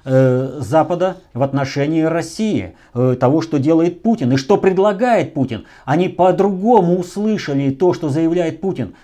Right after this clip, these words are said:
Полгода они ещё, Путин гов-, всегда говорил одно и то же. Но полгода назад Европа его не слышала, она всё ещё игралась в антирусскую политику. А потом говорите, что они там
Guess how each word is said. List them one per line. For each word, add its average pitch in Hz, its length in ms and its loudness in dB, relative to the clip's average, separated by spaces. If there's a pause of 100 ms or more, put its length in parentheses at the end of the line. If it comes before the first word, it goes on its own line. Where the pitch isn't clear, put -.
(140)
Полгода 185 460 4
они 180 180 -2
ещё, 170 560 -4 (220)
Путин 202 360 -2
гов-, 156 280 -6 (400)
всегда 160 320 -6
говорил 123 340 -4
одно 110 240 -8
и 104 60 -10
то 95 160 -16
же. - 140 -20 (260)
Но 165 100 0
полгода 180 560 4
назад 180 340 -2
Европа 151 540 0
его 175 220 -2
не 185 100 -12
слышала, 180 480 -12
она 123 160 -6
всё 160 160 -6
ещё 180 240 -2
игралась 180 480 -2
в 131 100 -2
антирусскую 156 600 -2
политику. 160 460 -8 (220)
А 117 100 -4
потом 160 280 -2
говорите, 143 560 -2 (300)
что 139 260 0
они 147 200 0
там 127 280 -2